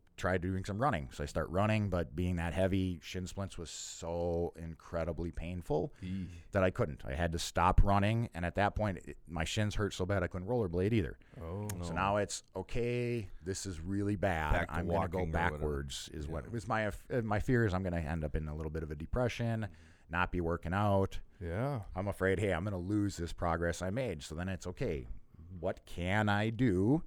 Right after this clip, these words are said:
Speaker 2: Sure.
Speaker 1: that's still gonna get me to lose weight?" And at the time, I didn't know you could weightlift to lose weight.
Speaker 3: <laughs> So you were in all these sports, and you never, did you ever weightlift?
Speaker 1: Kind of, but so I
Speaker 3: Okay.
Speaker 1: went to a super small school. Like, my,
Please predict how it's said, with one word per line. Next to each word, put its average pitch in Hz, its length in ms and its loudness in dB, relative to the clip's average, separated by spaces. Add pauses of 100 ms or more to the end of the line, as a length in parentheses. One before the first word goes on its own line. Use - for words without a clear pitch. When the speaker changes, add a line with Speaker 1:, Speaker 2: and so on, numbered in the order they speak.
Speaker 2:
Sure. 98 280 -4 (380)
Speaker 1:
that's 82 180 -4
still 92 200 -2
gonna 95 180 -2
get 90 160 -2
me 90 120 -2
to 87 80 2
lose 90 280 2
weight?" 139 300 4
And 76 120 -4
at 85 120 -2
the 95 80 -4
time, 117 260 2
I 120 60 6
didn't 131 160 2
know 160 120 0
you 156 140 2
could 143 160 2
weightlift 131 400 0
to - 80 -8
lose 82 240 -4
weight. 67 180 -4 (400)
Speaker 3:
<laughs> - 80 6 (1160)
So 196 240 4
you 185 180 0
were 226 140 6
in 202 160 0
all 170 140 4
these 175 180 4
sports, 147 340 4
and 143 100 0
you 135 80 2
never, 120 340 2
did 110 240 -4
you 120 80 8
ever 110 140 4
weightlift? 101 440 0 (760)
Speaker 1:
Kind 135 580 2
of, 135 220 6
but 120 140 8
so 131 100 4
I 131 40 8
Speaker 3:
Okay. 151 80 8
Speaker 1:
went 156 180 4
to 160 80 4
a 143 40 4
super 139 400 4
small 120 380 4
school. 113 500 6
Like, 101 160 4 (220)
my, 107 500 2